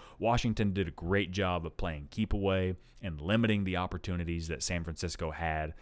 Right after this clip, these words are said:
to go down the field and, and score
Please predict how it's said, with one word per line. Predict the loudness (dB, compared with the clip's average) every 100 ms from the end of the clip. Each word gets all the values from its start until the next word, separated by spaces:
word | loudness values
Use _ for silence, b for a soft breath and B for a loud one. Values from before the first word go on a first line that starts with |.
| B B
to | -6 -4 -2 -4 -8 -12 -18 -20 -20 _ _ -16 -4
go | 2 4
down | 2 0
the |
field | -4 -6 -4 -4
and, | -6 -8 -10
and | -10 -6
score | -4 -4 -6